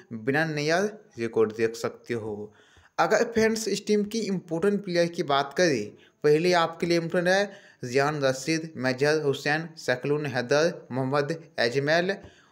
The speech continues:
और फ्रेंड्स नीचे आपके लिए फिर यहाँ से इंपॉर्टेंट हो सकता है सैडन, दसन पैगदानी, अरमान सजनानी।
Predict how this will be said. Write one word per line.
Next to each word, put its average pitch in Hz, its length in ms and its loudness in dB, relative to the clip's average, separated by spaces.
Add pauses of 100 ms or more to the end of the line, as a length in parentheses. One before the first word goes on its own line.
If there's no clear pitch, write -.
(120)
और 208 300 6
फ्रेंड्स 214 400 0
नीचे 156 400 -2
आपके 185 300 -2
लिए 175 140 0
फिर 175 180 -4
यहाँ 165 220 -6
से 180 140 -4
इंपॉर्टेंट 151 360 -8
हो 143 120 -2
सकता 143 380 0
है 190 300 2 (260)
सैडन, 139 640 2 (840)
दसन 131 460 0 (220)
पैगदानी, 135 680 2 (300)
अरमान 143 400 2 (240)
सजनानी। 110 720 -4